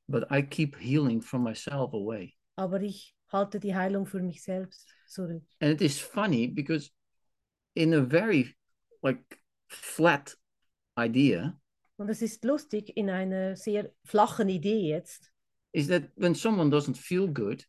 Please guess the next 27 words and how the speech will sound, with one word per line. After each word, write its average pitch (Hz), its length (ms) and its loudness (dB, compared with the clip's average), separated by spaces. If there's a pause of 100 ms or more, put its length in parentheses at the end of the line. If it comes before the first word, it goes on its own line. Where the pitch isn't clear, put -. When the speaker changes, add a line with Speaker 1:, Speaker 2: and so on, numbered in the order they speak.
(140)
Speaker 2:
Wenn 214 180 0
jemand 254 300 2
nicht 226 180 -6
gut, - 160 -6
sich 226 160 -6
nicht 233 180 -4
gut 330 200 -8 (260)
fühlt, 180 340 -8 (200)
Speaker 1:
and 143 100 4
I 147 40 6
mean, 160 160 6
like, 147 260 2 (120)
you 123 80 -2
know, 127 160 2
what 139 140 2
the 135 80 0
world 127 240 4
sickness 120 520 -4
noem-, 113 300 -6 (320)
calls. 123 400 -8 (260)
Speaker 2:
also 185 140 -6
was 202 120 -4
die 196 140 -4
Welt 196 320 2
Krankheit 254 580 -2
nennt. 170 260 -6 (1400)
Speaker 1:
And 165 240 2